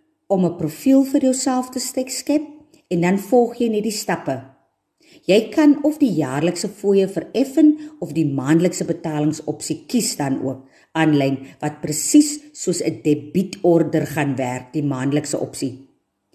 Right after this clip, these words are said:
So, wanneer jy aanlyn gaan om wil aan te sluit, sorg dat jy jou debiet- of kredietkaart byderhand het vir vinnige betaling of om dit te laai. Indien jy verkies om 'n debietorder te voltooi,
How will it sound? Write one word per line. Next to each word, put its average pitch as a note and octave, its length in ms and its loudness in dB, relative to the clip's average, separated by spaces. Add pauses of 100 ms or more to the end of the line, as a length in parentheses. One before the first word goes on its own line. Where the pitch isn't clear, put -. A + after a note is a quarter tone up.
(160)
So, A#3 400 2 (300)
wanneer B3+ 420 4
jy F3 380 0 (220)
aanlyn G3+ 440 2
gaan D#3+ 420 -2
om D3+ 140 -4
wil D3 200 -4
aan G#3+ 200 0
te A3 80 -8
sluit, D3 360 0
sorg C#4+ 380 0
dat G#3+ 160 -4
jy F3 120 2
jou D#3 120 4
debiet- G3+ 480 -4
of D#3+ 160 -8
kredietkaart D#3+ 760 -4 (260)
byderhand D#3 720 2
het D3 140 2 (260)
vir - 240 -6
vinnige F3+ 720 0 (280)
betaling D#3 640 0
of D3 180 -6
om D3 220 -2
dit C#3+ 180 -2
te D3+ 80 -2
laai. B2+ 440 -4 (1080)
Indien G3+ 400 6
jy A#3 140 6
verkies - 600 -8
om D3+ 140 -6
'n D3 80 -4
debietorder D#3 720 -2
te D3 100 -4
voltooi, C#3+ 600 -4